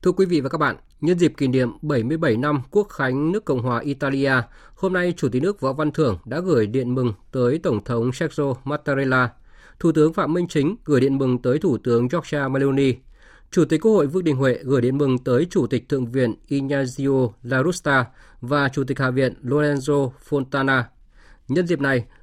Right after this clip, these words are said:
Bộ trưởng Bộ Ngoại giao Bùi Thanh Sơn đã gửi điện mừng tới Bộ trưởng Ngoại giao và Hợp tác Quốc tế Italia Antonio Tajani.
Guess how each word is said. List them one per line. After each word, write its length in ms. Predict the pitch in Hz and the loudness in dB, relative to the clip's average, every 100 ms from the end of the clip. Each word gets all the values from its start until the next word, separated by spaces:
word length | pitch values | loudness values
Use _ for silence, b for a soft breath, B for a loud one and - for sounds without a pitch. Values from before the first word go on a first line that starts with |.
| - | -6
Bộ 180 | 151 151 | 0 2
trưởng 220 | 160 127 | 2 0
Bộ 80 | 135 | 0
Ngoại 140 | 139 | -2
giao 160 | 143 160 | -2 0
Bùi 160 | 151 | 0
Thanh 140 | 135 156 | 0 0
Sơn 260 | 165 165 120 131 | 2 0 0 -4
đã 140 | 139 | -4
gửi 180 | 185 165 | 0 2
điện 200 | 123 123 | 2 2
mừng 220 | 127 120 95 - | 0 0 -4 -4
tới 200 | 123 175 | -2 -2
Bộ 240 | 175 120 - | -2 -2 -4
trưởng 300 | 139 120 104 | -4 -2 -2
Ngoại 180 | 123 | -4
giao 280 | 117 147 139 | -4 -4 -4
và 140 | 123 120 | -4 -4
Hợp 100 | 110 | -4
tác 140 | 160 160 | -4 -4
Quốc 140 | 196 - | -4 -2
tế 200 | 123 127 | -2 -2
Italia 640 | 123 143 139 135 131 131 120 B B | -2 -6 -2 -2 0 0 0 B B
Antonio 680 | - 143 135 139 131 131 123 117 - | -6 -4 -2 0 0 0 0 -4 -6
Tajani. 420 | 127 123 127 127 | -4 -2 0 0